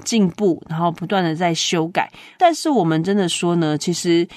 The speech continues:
呃，在这当中的最后一个期呢，其实是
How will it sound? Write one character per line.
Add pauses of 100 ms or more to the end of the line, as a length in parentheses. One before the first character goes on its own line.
(300)
呃，
在
这
当
中
的
最
后
一
个
期
呢，
其
实
是